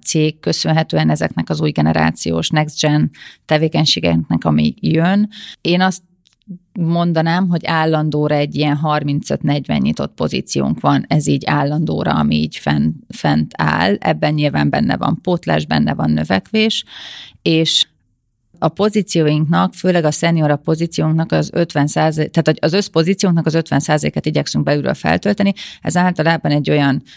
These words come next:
flow-ban jelenik meg, hogy a szenior pozíció, ha megnyílik, akkor azt belülről töltjük, és a végén a junior kollégát keressük kívülről.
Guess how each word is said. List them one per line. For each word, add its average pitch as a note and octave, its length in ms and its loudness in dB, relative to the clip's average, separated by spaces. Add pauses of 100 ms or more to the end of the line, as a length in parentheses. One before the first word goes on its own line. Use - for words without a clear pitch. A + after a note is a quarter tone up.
(120)
flow-ban D#3 1200 -2
jelenik D#3 400 0
meg, F#3+ 260 2
hogy E3 140 0
a D#3+ 40 2
szenior D#3 420 0
pozíció, D3+ 460 -2
ha C#3+ 100 0
megnyílik, F3+ 480 0
akkor D3 240 -2
azt D3 160 0
belülről C#3 440 0
töltjük, F#3 480 -2
és - 160 0
a D3+ 60 2
végén D3 360 0
a C#3+ 40 2
junior D3 400 2
kollégát C#3 460 0
keressük C#3 500 -2
kívülről. D3 680 0